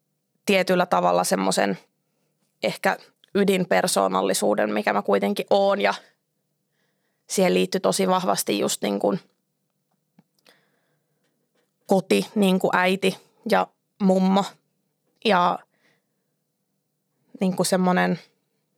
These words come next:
no myöhemmin mä oon ymmärtänyt, että niin kuin semmonen karjalainen – kulttuuri ja suomalainen kulttuuri ja luterilaisuus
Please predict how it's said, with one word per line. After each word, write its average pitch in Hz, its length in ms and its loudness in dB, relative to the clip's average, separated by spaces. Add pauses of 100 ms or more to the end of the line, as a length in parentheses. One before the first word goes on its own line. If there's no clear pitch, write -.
(920)
no 202 120 0
myöhemmin 196 460 0
mä 190 100 2
oon 185 120 0
ymmärtänyt, 185 520 0
että 185 160 -4
niin 185 100 -4
kuin 185 120 -4
semmonen 175 480 -2 (1300)
karjalainen – 190 840 0 (760)
kulttuuri 202 720 -2 (1160)
ja 196 80 0
suomalainen 185 720 0
kulttuuri 190 640 0 (880)
ja 170 380 2 (1800)
luterilaisuus 190 1300 0